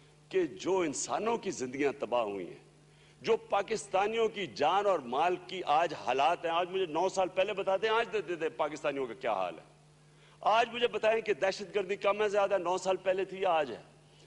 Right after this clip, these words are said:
आज मुझे ये बता दें कि आज इंतहा पसंदी ज्यादा है पाकिस्तान में या नौ साल पहले ज्यादा थी?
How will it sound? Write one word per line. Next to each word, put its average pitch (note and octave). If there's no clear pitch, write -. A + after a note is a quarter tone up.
आज G3
मुझे G3
ये F#3+
बता E3+
दें D#3
कि D#3+
आज E3+
इंतहा C#3+
पसंदी D3
ज्यादा B2+
है F3+
पाकिस्तान F#3+
में A#3
या B3
नौ A3+
साल G#3
पहले E3+
ज्यादा A#2+
थी? -